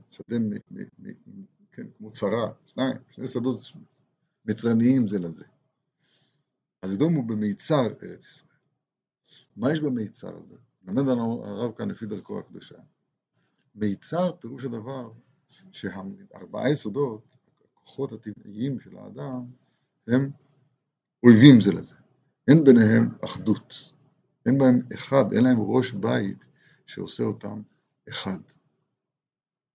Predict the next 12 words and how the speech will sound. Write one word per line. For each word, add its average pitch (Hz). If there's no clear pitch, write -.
אז -
אני 202
הראיתי 123
שה-, 87
רבי -
יהודה 104
הלוי 113
בספר 113
הכוזרי 120
אומר 117
דבר 113
נורא 117